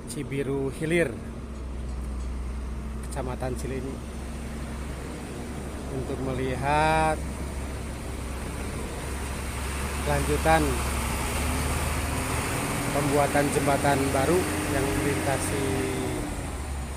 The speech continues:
jalan tol dan jalur kereta cepat, khusus di sisi selatan, yang kelihatannya sudah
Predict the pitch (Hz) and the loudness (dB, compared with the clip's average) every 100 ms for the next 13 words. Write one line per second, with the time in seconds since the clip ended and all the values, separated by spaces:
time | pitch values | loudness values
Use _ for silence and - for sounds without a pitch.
0 | - - 139 135 135 131 139 135 135 127 | -2 -2 0 2 2 2 2 0 -2 -2
1 | 131 131 131 131 131 - - 123 127 123 | -4 -4 -4 -4 -4 -6 -6 -4 -4 -4
2 | - 156 - - - - - - - - | -2 -2 0 0 0 0 0 0 0 0
3 | - - - - - - - - - 135 | 0 0 -2 -2 -2 -2 0 0 2 2
4 | - 160 - 143 147 151 147 139 131 143 | 2 2 2 2 2 2 2 2 2 4
5 | 135 131 127 113 - - - - - - | 2 4 2 2 0 -2 -2 -2 -2 -4
6 | - - - - - - - - - - | -4 -4 -4 -4 -6 -6 -6 -6 -6 -8
7 | - - - - - - - 135 135 139 | -8 -8 -8 -8 -8 -8 -6 -4 -4 -4
8 | 131 135 127 143 160 165 165 165 160 156 | -4 -4 -2 0 2 4 2 2 2 0
9 | - 143 120 135 135 135 135 | -2 -4 -2 -2 0 0 0